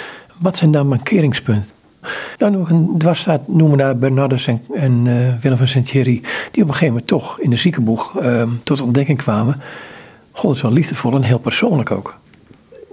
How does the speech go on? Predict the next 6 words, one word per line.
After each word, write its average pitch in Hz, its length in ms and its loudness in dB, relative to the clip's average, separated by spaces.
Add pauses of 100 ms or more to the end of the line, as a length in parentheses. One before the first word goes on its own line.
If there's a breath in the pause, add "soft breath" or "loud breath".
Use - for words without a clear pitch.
(340)
Die 143 180 4
liefdescomponent, 143 800 0 (1080 loud breath)
ja, 151 120 4
wat 135 140 -2
gebeurt 151 320 2
er - 140 -8